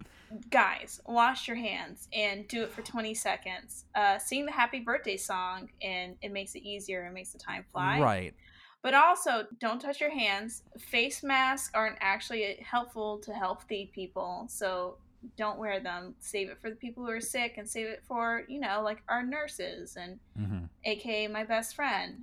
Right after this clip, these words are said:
Speaker 1: And, uh, I'm severely worried for her right now. But,
Speaker 2: Uh,
Speaker 1: you know.
Speaker 2: she will be fine because, look, we're, it doesn't really affect young, healthy people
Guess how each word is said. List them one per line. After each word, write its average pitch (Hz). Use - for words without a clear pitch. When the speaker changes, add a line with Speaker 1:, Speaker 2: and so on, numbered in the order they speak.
Speaker 1:
And, 185
uh, 180
I'm 220
severely 220
worried 226
for 190
her 170
right 170
now. 147
But, 185
Speaker 2:
Uh, 120
Speaker 1:
you 294
know. 196
Speaker 2:
she 175
will 113
be 101
fine -
because, 117
look, 117
we're, 120
it 120
doesn't 151
really 131
affect 107
young, 101
healthy 92
people 90